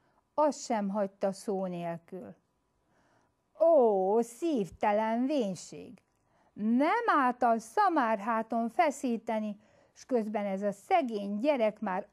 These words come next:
alig vonszolja magát. Ennek is igaza van, vakarta fejét az öreg. Intett a fiának, üljön fel ő is, és most már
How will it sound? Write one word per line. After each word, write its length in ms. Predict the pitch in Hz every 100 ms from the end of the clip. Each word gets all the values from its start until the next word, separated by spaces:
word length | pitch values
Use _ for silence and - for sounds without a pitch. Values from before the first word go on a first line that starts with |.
| _
alig 540 | - 381 330 233 180 196
vonszolja 680 | 285 247 208 - 180 170 185
magát. 640 | 208 180 160 190 - _ _ _ _ _ _ _ _ _ _ _ _ - _ _ _ _ _ _ _ _ _ _ _
Ennek 580 | 247 247 247 254 262 269
is 180 | 262 311
igaza 460 | 285 294 277 302
van, 260 | 302 311 320 320 _ - -
vakarta 680 | 240 262 262 269 247 - 262
fejét 500 | - 277 269 269 277
az 140 | 254
öreg. 420 | 269 262 254 254 - _ _ _ _ _ _ _ _ _ -
Intett 580 | 359 320 254 214 196 -
a 100 | 165
fiának, 840 | - 320 339 330 339 349 370 359 _ -
üljön 440 | 254 233 196 196
fel 260 | 185 196 185
ő 220 | 185 175
is, 380 | 185 269 294 - _ _ _ _ _ _ _ _ -
és 180 | 262 269
most 260 | 254 247
már 240 | 247 220